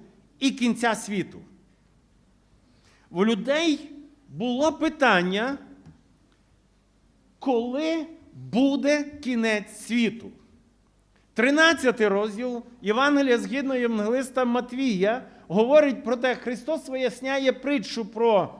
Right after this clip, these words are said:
сіяча і каже, що добре насіння — це сини царства, а поле —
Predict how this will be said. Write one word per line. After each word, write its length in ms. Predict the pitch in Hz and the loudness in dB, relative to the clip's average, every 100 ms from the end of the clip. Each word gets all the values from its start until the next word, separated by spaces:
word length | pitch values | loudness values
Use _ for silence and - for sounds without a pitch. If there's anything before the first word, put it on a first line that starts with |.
| - - _ | -20 -20 _
сіяча 680 | - 233 214 185 190 254 311 | -10 -4 -2 -2 0 -2 -2
і 160 | 277 247 | -4 -4
каже, 540 | 262 254 220 226 208 - - - 180 | -2 0 0 0 0 -4 -20 -10 -6
що 600 | 165 - - 226 220 202 - - | -6 -8 0 2 4 0 -4 -16
добре 460 | 165 185 311 240 214 | -2 6 6 6 4
насіння — 560 | 202 196 - 220 196 190 190 | 2 0 -2 0 2 0 0
це 140 | 202 | 0
сини 320 | 190 190 170 | 0 -2 -2
царства, 720 | 165 247 285 294 - 302 311 294 - - | -4 -4 -4 -6 -8 -2 -2 -4 -18 0
а 160 | 214 | 2
поле — 480 | 208 - 294 311 277 | 2 4 6 8 4